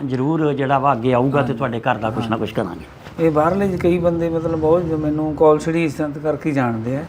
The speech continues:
Speaker 1: ਠੀਕ ਹੈ ਜੀ।
Speaker 2: ਤੇ ਵੈਸੇ ਕਈਆਂ ਨੂੰ ਤਾਂ ਹੁਣ ਆ ਵੀ ਪਤਾ ਨਹੀਂ ਹੈਗਾ ਕਿ ਨਹੀਂ ਹੈਗਾ।
Speaker 1: ਠੀਕ ਹੈ ਜੀ।
Speaker 2: ਹਾਂਜੀ।
Speaker 1: ਠੀਕ ਹੈ ਜੀ।
Speaker 2: ਤੇ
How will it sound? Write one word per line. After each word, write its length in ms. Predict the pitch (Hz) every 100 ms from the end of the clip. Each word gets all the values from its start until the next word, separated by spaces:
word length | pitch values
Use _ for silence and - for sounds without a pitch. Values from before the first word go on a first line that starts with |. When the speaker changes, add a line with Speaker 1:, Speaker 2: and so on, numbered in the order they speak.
| -
Speaker 1:
ਠੀਕ 240 | 160 143
ਹੈ 60 | 117
ਜੀ। 160 | 101 - -
Speaker 2:
ਤੇ 320 | - - 139 139
ਵੈਸੇ 340 | 143 139 160
ਕਈਆਂ 260 | 151 151 151
ਨੂੰ 100 | 143
ਤਾਂ 140 | 147
ਹੁਣ 200 | 143 143
ਆ 80 | 143
ਵੀ 80 | 143
ਪਤਾ 220 | 139 143
ਨਹੀਂ 100 | 139
ਹੈਗਾ 300 | 123 123 156
ਕਿ 80 | 151
ਨਹੀਂ 220 | 135 151
ਹੈਗਾ। 240 | 143 143 131 - -
Speaker 1:
ਠੀਕ 260 | 165 143
ਹੈ 60 | 107
ਜੀ। 60 | 98
Speaker 2:
ਹਾਂਜੀ। 260 | 147 170 131 - -
Speaker 1:
ਠੀਕ 280 | 123 101
ਹੈ 40 | -
ਜੀ। 100 | -
Speaker 2:
ਤੇ 280 | 139 131